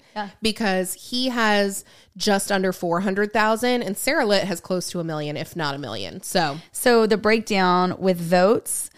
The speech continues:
Speaker 1: Sarah Litt had twenty-seven nine, and then Haters had twenty-four one hundred.
Speaker 2: Nice.
Speaker 1: So, yeah, I mean, that's,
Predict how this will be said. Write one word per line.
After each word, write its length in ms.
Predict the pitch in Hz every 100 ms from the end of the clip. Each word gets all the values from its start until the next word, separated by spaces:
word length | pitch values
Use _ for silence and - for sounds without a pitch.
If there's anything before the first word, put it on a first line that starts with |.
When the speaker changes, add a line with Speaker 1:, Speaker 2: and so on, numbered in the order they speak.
| - _
Speaker 1:
Sarah 280 | - 220 214
Litt 160 | 208
had 160 | 202 208
twenty-seven 720 | - 208 208 - 185 190 202 -
nine, 760 | 202 185 175 175 185 240 262 - -
and 180 | 202 196
then 100 | 190
Haters 380 | 175 185 190 185
had 120 | 180
twenty-four 540 | - 175 170 170 170
one 400 | 165 - 113 185 - _
hundred. 340 | 170 - 76 -
Speaker 2:
Nice. 100 | 214 -
Speaker 1:
So, 200 | - -
yeah, 300 | 196 196 254 -
I 60 |
mean, 120 | 196
that's, 400 | 190 196 - -